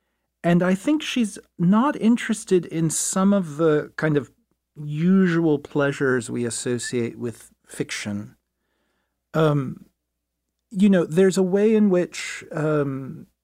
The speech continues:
her very precision, I think, makes her feel, um, a little antiquated. The precision,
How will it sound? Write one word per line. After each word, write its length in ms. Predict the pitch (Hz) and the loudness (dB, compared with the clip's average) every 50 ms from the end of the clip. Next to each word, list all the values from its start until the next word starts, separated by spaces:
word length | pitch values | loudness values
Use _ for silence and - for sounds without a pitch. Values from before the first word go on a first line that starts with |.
| _ _ _ _ _ _ _ _ _ _ _ _ _ _ _ - | _ _ _ _ _ _ _ _ _ _ _ _ _ _ _ -10
her 240 | - - 175 170 | -6 -4 -2 -2
very 580 | 165 151 139 143 160 165 175 180 190 196 208 190 196 _ _ _ | -2 -4 -4 -4 -2 0 0 0 2 0 0 -2 -4 _ _ _
precision, 800 | - - - 208 - - - - - 143 139 127 123 - 185 185 196 | -12 -8 -8 -8 -6 -8 -10 -8 -6 -4 -4 -4 -4 -2 -2 0 0
I 140 | 185 190 190 | -2 -2 -4
think, 440 | - - - 196 196 190 - - | -4 -4 -2 -2 -2 -4 -4 -6
makes 340 | - 160 147 151 151 - - | -4 -2 -2 -2 -4 -6 -10
her 180 | - - 143 127 | -6 -6 -6 -6
feel, 800 | - - - - - 139 135 139 143 139 143 147 143 143 143 - - - - _ _ _ _ _ _ _ _ _ _ _ _ - | -6 -10 -14 -12 -10 -6 -2 -2 0 2 2 2 2 0 -2 -6 -14 -20 -20 _ _ _ _ _ _ _ _ _ _ _ _ -8
um, 640 | 151 143 147 143 139 135 135 131 127 120 - - _ _ _ _ _ _ _ _ _ | -4 -2 -2 0 -2 -2 -2 -4 -6 -8 -8 -12 _ _ _ _ _ _ _ _ _
a 100 | - 156 | -4 -2
little 320 | 156 156 165 165 160 160 - | 0 2 2 2 2 0 -2
antiquated. 840 | 170 147 143 147 147 - - - - - 170 156 151 151 151 147 143 | -4 -2 -2 -2 -2 -4 -8 -12 -6 -2 -2 0 2 2 0 0 0
The 80 | 156 | -2
precision, 840 | - - - 147 - - - 165 151 175 170 151 147 143 135 131 - | -4 -4 -6 -6 -4 -2 -2 -2 0 0 2 2 2 0 -2 -4 -8